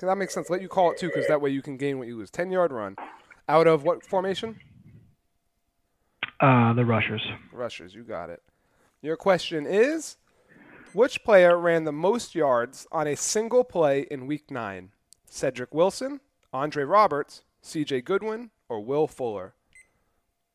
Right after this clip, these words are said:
Speaker 1: The most yards on a single play in week nine.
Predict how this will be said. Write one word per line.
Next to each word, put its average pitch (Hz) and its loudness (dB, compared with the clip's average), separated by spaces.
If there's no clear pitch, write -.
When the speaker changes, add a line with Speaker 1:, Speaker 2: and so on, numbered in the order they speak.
Speaker 1:
The 135 -6
most 175 -4
yards 147 -2
on 123 -10
a 123 -10
single 151 -6
play 113 -8
in 110 -18
week 117 -12
nine. 92 -16